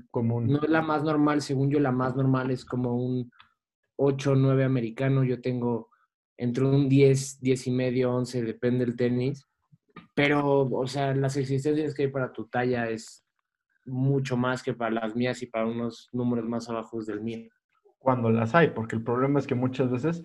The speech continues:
Speaker 1: no las manejan porque dicen de, "Güey, ¿quién chingados va a comprar esto?" O sea, yo, y esto, es-, esto creo que a ti ya te lo había dicho, pero yo, la neta, mucho de mi adicción creció mucho cuando aquí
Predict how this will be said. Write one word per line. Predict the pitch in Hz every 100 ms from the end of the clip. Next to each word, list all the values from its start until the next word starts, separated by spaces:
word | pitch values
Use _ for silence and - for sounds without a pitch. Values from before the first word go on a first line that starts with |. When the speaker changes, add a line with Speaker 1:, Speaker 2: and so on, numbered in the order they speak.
| - - _ _ _ -
Speaker 1:
no | 131 135
las | 131 120
manejan | 123 131 123 113
porque | 113
dicen | 117 131
de, | 107
"Güey, | 107 113
¿quién | 110
chingados | 110 117 113 113
va | 113
a | 113
comprar | 113 113 113
esto?" | 113 113 - 113 _ _ _ _
O | 110
sea, | 135 131 - - - - 120
yo, | 151 208 - - - -
y | 139
esto, | 165 214 277 - -
es-, | 160 160 - 170
esto | 165 -
creo | 226 226
que | 180 143
a | -
ti | 160
ya | 165
te | 170 120
lo | 117
había | 123 120
dicho, | 143 175 117 113
pero | 113 110
yo, | 117 147
la | 156 139
neta, | 139 139 156 156 135
mucho | 131 135 - 180
de | 131
mi | 120
adicción | 113 107 - 131 151 226 - _ _ _ _ _ _ _ _ _ _ - -
creció | 139 127 156 156
mucho | 156 151 180 175
cuando | 123 117 113
aquí | 113 - - 143